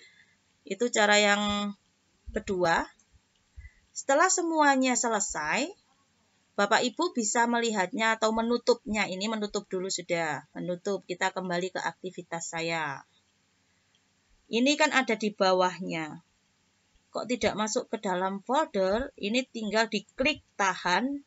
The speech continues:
lalu geser atau seret ke folder ini. Selesai. Kemudian untuk melihat hasil, silakan Bapak Ibu klik hasil saya.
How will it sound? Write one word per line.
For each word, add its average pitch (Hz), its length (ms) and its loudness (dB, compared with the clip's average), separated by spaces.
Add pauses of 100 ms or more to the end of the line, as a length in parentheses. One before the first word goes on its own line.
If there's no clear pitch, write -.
(140)
lalu 214 400 0 (240)
geser 196 480 0
atau 185 320 -4
seret 190 400 -2
ke - 80 -8
folder 175 480 -6
ini. 180 320 -6 (560)
Selesai. 180 720 0 (880)
Kemudian 277 340 2
untuk 269 160 -2
melihat 240 320 0
hasil, 254 480 -2
silakan 240 480 -2
Bapak 208 240 -4
Ibu 208 240 -6
klik 240 320 -6
hasil 190 400 -4
saya. 175 480 -6